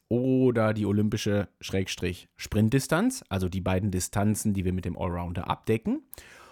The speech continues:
Und dann ist das Ganze chronologisch geordnet nach Wettkampfdatum. Also ihr werdet dort sehen,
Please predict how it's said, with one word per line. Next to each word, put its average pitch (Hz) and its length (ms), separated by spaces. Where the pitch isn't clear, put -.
Und 107 260
dann 151 160
ist 190 140
das 147 160
Ganze 156 400
chronologisch 135 800
geordnet 127 680
nach 107 460
Wettkampfdatum. 87 1080
Also 104 220
ihr 98 240
werdet 127 320
dort 104 160
sehen, 123 400